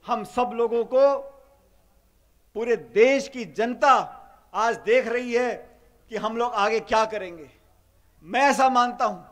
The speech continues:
कि इन तीनों कानूनों को सरकार को, केंद्र सरकार को वापस लेना पड़ेगा और वो वापस तब लेंगे जब हम उन पर दबाव बनाएंगे।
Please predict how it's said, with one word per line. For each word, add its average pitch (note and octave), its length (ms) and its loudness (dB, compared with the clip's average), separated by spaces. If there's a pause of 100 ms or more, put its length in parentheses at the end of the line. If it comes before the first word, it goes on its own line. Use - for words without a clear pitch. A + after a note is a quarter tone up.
(480)
कि D#4+ 120 -10
इन A#3 100 -10
तीनों C4 400 -6
कानूनों A#3 400 -2
को A#3 140 -4
सरकार A3 500 -4
को, A3+ 100 -4
केंद्र A3 320 -10
सरकार G#3 320 -6
को G#3 120 -12
वापस F#3+ 360 -10
लेना G3 320 -2
पड़ेगा F#3+ 420 -8 (680)
और C4 140 -8
वो A3+ 120 0
वापस A3+ 400 0
तब C4 140 2
लेंगे C#4 460 4 (300)
जब A3 120 -2
हम G#3+ 140 -2
उन A#3 60 -4
पर A3+ 140 -4
दबाव A3+ 340 4
बनाएंगे। G#3 580 -6